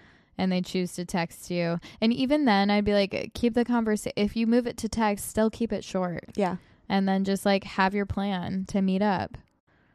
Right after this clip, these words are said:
Speaker 2: Yeah.
Speaker 1: And then meet up and see how it goes.
Speaker 2: And it might suck 'cause first dates do, but then give it another go.
Speaker 1: Yeah.
Speaker 2: That's always my advice.
Speaker 1: I mean,
Speaker 2: Unless they're, like, really awful.
Speaker 1: Yeah.
Speaker 2: But if it's a little awkward, go on another
Speaker 1: Yeah,
Speaker 2: date.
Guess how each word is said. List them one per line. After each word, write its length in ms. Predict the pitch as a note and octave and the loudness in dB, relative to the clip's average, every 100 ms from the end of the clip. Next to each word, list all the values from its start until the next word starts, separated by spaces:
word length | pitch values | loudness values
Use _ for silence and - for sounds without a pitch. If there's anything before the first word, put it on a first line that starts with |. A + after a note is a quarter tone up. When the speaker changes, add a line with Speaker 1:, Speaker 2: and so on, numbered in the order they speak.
| _ - | _ 4
Speaker 2:
Yeah. 80 | |
Speaker 1:
And 80 | B3+ | 4
then 180 | G3+ G3+ | 4 4
meet 180 | G3+ A3+ | 2 2
up 300 | F#3 F#3+ G#3+ | 2 2 2
and 160 | G#3+ | 0
see 180 | G#3 F#3+ | 0 -2
how 160 | G3+ G#3+ | 0 0
it 80 | A3+ | 0
goes. 540 | D#4 F4+ G3+ F3 - - _ _ - - | 2 4 4 0 -8 -18 _ _ -6 4
Speaker 2:
And 180 | A3 A3 | 6 8
it 120 | A3+ | 6
might 200 | A3 A3+ | 4 2
suck 280 | - C4+ - | 4 4 4
'cause 160 | A3 | 0
first 220 | - G3 - | 2 0 0
dates 200 | G#3 - | -4 0
do, 300 | A3 E3 E3+ | 2 2 0
but 120 | F3 | -2
then 160 | F#3+ F#3+ | 0 2
give 120 | F#3 | 2
it 60 | G3+ | 4
another 260 | G#3+ G3+ F#3+ | 4 2 0
go. 320 | - - F#3+ _ _ - | -2 -6 -8 _ _ -6
Speaker 1:
Yeah. 340 | G3+ F#3+ F#3 G3 | -2 -2 -4 -6
Speaker 2:
That's 200 | E3+ - | -6 -2
always 360 | F3 G#3 A#3 G#3 | 0 2 2 2
my 220 | B3 C#4 | 2 4
advice. 640 | C4 A3+ A3 A#3 B3 - - | 2 4 4 4 2 -2 0
Speaker 1:
I 80 | |
mean, 120 | A3+ A3+ | 4 6
Speaker 2:
Unless 220 | G#3+ G#3+ | 6 6
they're, 140 | G3+ | 4
like, 140 | F#3 E3 | 4 2
really 220 | D#3 - | 0 2
awful. 320 | - - G#3+ - - - _ _ | 2 0 -2 -4 -16 -20 _ _
Speaker 1:
Yeah. 240 | F3+ D#3+ E3+ - - - - - | -4 -4 -6 -8 -8 -8 -10 -2
Speaker 2:
But 120 | - | 2
if 60 | A3 | 2
it's 100 | C#4+ | 4
a 40 | |
little 140 | F#4 E4 | 8 10
awkward, 300 | B3 A3 F3+ | 10 6 2
go 100 | G#3+ | 4
on 80 | A#3 | 4
another 200 | F3 D#3 | 4 6
Speaker 1:
Yeah, 200 | B3 | 6
Speaker 2:
date. 40 | G#3 | 6